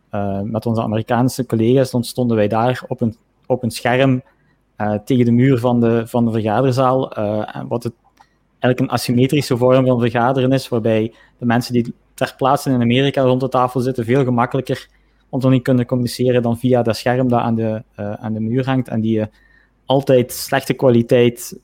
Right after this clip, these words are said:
om een of andere reden, microfoon die daar in het midden van de tafel staat. Eh, terwijl nu, sinds corona, eh, in Amerika denk ik nog veel meer dan hier, is iedereen meteen thuis beginnen werken. Eh, en, eh, is het iedereen achter,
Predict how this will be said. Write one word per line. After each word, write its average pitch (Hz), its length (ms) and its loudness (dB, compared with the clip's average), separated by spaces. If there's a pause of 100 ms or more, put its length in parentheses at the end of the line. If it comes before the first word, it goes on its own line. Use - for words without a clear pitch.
om 120 80 -2
een 120 100 2
of 117 80 0
andere 117 220 -2
reden, 117 180 0
microfoon 123 460 0
die 120 100 2
daar 117 120 2
in 113 60 0
het 123 100 -4
midden 127 180 0
van 117 100 -4
de 107 80 -6
tafel 131 300 -6
staat. 131 320 -10 (640)
Eh, 120 160 2
terwijl 123 540 2
nu, 147 320 2
sinds 135 360 -4
corona, 139 680 0
eh, 110 160 -8
in 110 120 -2
Amerika 123 420 0
denk 117 160 0
ik 123 80 -4
nog 120 80 -10
veel 123 240 0
meer 123 180 2
dan 120 140 0
hier, 120 180 0
is 123 120 -4
iedereen 120 500 0
meteen 139 420 -2
thuis 131 240 4
beginnen 135 320 0
werken. 127 380 -4 (600)
Eh, 110 480 -2
en, 120 200 -2
eh, 117 120 0
is 117 120 -6
het - 320 -6 (480)
iedereen 139 520 2
achter, 127 420 -2